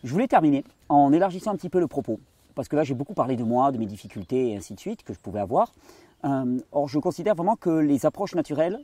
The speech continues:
sont en danger actuellement. Et je vais te dire que c'est, c'est pas venu de rien. En fait, euh, cette histoire avec, euh, avec Clément Bastille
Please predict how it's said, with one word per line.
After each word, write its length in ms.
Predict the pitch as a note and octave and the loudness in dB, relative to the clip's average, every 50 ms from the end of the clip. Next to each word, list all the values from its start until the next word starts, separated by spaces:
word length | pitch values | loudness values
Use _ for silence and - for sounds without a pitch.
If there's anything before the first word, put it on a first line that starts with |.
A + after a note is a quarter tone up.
| _ | _
sont 280 | - - - D#3 - E3+ | -10 -4 -4 -2 0 0
en 80 | D#3 | 0
danger 420 | C#3+ C#3+ C#3+ C3+ A2 B2+ B2 A2 - _ _ - | 2 2 0 0 -2 -4 -6 -6 -8 _ _ -8
actuellement. 560 | A#2 - - - B2 A2 G2+ F2+ F2+ D#2 - _ _ _ - - - _ - | -8 -8 -8 -6 -6 -6 -4 -6 -8 -12 -14 _ _ _ -20 -20 -16 _ 0
Et 240 | D3 D#3+ E3 - - - | 2 2 2 2 -2 -4
je 100 | C#3+ A#2+ | -2 -2
vais 80 | F#3 | 0
te 80 | - - | 0 0
dire 180 | G#3 B3 C#4+ C#4+ - | 0 0 0 -2 2
que 180 | - G#3 G3+ - - - _ - | 2 2 2 2 0 -10 _ -20
c'est, 220 | E3 - - G3+ F3+ | -16 -12 -10 -10 -6
c'est 160 | - G#3+ - | -4 -2 0
pas 100 | - B3 | 0 0
venu 160 | F#3+ A3+ A#3 | 0 0 0
de 80 | F#3 G3 | 2 0
rien. 240 | F3 G3+ B3+ B3+ | 0 0 0 -2
En 60 | A3+ - | -2 -4
fait, 240 | - B3 B3+ B3+ - - - _ _ _ - | -4 -4 -6 -6 -8 -12 -20 _ _ _ 0
euh, 220 | D#3 D3+ C#3+ C#3+ - - _ - | 2 2 2 0 -2 -6 _ -12
cette 260 | D3+ - F3+ - - | -6 -2 -2 -2 -4
histoire 400 | G#3+ - - - B3 A#3+ G#3 D#3+ | -6 -10 -2 2 2 2 2 2
avec, 300 | C3+ B2+ B2+ C3 - - | 0 0 0 -2 -2 -2
euh, 340 | C3+ B2 A#2 A2+ A2+ A#2 C3+ - _ _ - | -2 0 0 -2 -2 -6 -10 -12 _ _ -10
avec 160 | A2 A2 A2+ | -6 -6 -4
Clément 220 | - C#3+ B2+ B2+ B2 | -2 0 0 2 2
Bastille 520 | A#2+ B2 A#2 - - - F3 A3+ D4 F4+ | 2 0 -2 -4 -6 -6 -4 -4 -4 -6